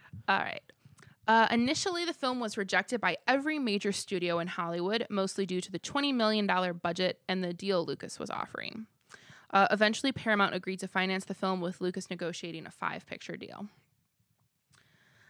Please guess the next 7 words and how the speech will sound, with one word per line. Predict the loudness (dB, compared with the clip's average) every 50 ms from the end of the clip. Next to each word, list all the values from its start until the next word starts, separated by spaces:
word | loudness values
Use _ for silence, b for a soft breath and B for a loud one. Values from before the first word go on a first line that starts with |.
| b b
Assessing | -2 -2 2 4 2 4 4 2 0 0
the | 2
film's | 4 4 2 2 0 -2 -2
legacy | -4 -4 -4 -4 -4 -2 -2 -2
in | 0 0
nineteen | 0 -2 -2 -4 -4 -2
ninety-seven, | -2 -2 -2 -2 -4 -4 -2 -2 0 0 0 -2 -2